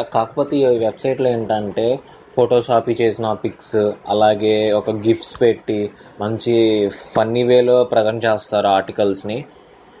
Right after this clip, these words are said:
మన next interesting website వచ్చేసి Hotmail. ఈ యొ-, ఈ యొక్క website ఏంటంటే,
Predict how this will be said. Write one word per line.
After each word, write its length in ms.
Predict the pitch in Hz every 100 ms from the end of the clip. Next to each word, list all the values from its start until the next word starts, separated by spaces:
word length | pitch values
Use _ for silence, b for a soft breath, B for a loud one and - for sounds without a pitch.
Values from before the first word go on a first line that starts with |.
| - - -
మన 220 | 123 127 127
next 320 | 139 156 165
interesting 460 | 143 147 147 151 135
website 260 | 135 135
వచ్చేసి 440 | 127 139 127 131 107 - - -
Hotmail. 440 | 117 - 113 95 - - B B -
ఈ 100 | 123
యొ-, 260 | 127 123 131
ఈ 120 | 135
యొక్క 240 | 131 127
website 460 | 135 131 - 170 165
ఏంటంటే, 600 | 151 139 139 127 110 123